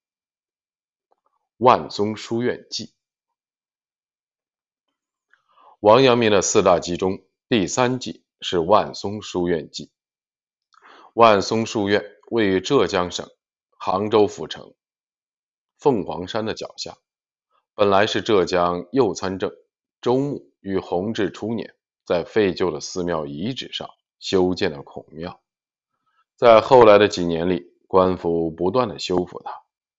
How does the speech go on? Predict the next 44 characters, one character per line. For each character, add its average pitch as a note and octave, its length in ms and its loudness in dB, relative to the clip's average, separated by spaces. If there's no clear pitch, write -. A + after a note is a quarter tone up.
因 A#2+ 360 2
风 D3+ 320 2
景 - 220 -12
秀 G2+ 200 -2
美 - 240 -16
而 F2+ 100 0
成 F2+ 160 -10
为 D2+ 240 -8
观 F2+ 360 0
光 F2 260 -4
之 - 120 -14
地， - 200 -20
但 C3+ 260 -2
没 A#2+ 220 0
能 B2 140 0
成 A2+ 140 -2
为 A2 120 0
很 A2 320 -2
好 F#2+ 180 2
的 F2+ 100 0
讲 C2+ 380 -8
学 D#2+ 240 -12
胜 G#2 260 -8
地。 - 200 -14
嘉 F2+ 260 2
靖 E2+ 200 -6
四 F2+ 220 -12
年， - 240 -16
侍 B2 320 -2
御 - 400 -6
潘 G#2+ 300 -2
景 D2+ 240 -12
哲 - 320 -14
受 G#2+ 260 0
亲 D#3 300 -6
命 C#3 240 -10
巡 F3 360 -6
视 A2+ 260 -8
到 - 240 -10
此， - 220 -20
大 F#2 220 6
力 E2+ 140 -2
整 D2+ 240 -8
顿 F2+ 160 -4